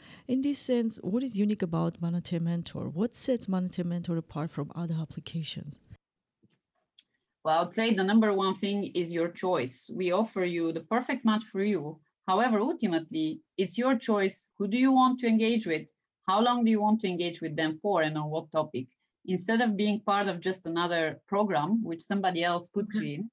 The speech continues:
Speaker 2: in which you have only three months to be engaged with someone who, who was decided for you, you choose your mentor, you choose the topic, and you choose how long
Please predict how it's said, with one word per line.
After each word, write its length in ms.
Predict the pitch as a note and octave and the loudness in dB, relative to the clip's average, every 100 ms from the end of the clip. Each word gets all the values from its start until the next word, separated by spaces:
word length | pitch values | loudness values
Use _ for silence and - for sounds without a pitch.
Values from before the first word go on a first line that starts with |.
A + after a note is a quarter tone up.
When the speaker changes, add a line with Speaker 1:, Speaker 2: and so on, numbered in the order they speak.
| _ _ _ | _ _ _
Speaker 2:
in 100 | F3+ F#3 | -2 0
which 180 | G3+ G#3 | 2 0
you 60 | |
have 200 | G3+ F#3 - | 0 0 2
only 240 | G#3 G#3+ | 4 4
three 200 | G#3+ G3+ | 2 0
months 280 | F#3+ F#3+ - | 2 0 -2
to 100 | F3+ | -8
be 160 | E3+ | -4
engaged 360 | E3 E3+ F#3+ - | -2 -2 -2 -4
with 140 | F3+ | -10
someone 380 | - F#3+ E3 E3 D#3+ | -6 -2 -2 -2 -2
who, 240 | F#3+ F#3 - _ _ _ _ | 0 -2 -4 _ _ _ _
who 80 | G#3+ | 2
was 180 | F#3+ F3 | 2 0
decided 560 | E3+ - F#3+ A3+ F3+ - | -4 -2 0 0 -2 -8
for 140 | D#3 D3 | -8 -6
you, 300 | D3+ A3 - _ - | -4 -4 -6 _ -2
you 220 | A3+ F#4 | 4 4
choose 280 | - G3 F3+ | 4 0 2
your 160 | D#3+ | -2
mentor, 480 | D3 D3 D#3 A3 B3+ B3+ _ _ | 0 -4 -2 0 0 -2 _ _
you 160 | G#3+ C4 | 0 2
choose 460 | E4 D4+ C4 - - | 2 0 -2 -10 -18
the 100 | E3+ | -12
topic, 480 | D3+ D#3+ D#3 A3 F#3+ | -4 -4 -2 -2 2
and 140 | A3 | 4
you 100 | C4+ | 4
choose 220 | C4+ C4+ | 2 -2
how 160 | C4 B3 | 2 2
long 240 | B3 D#4 | 4 0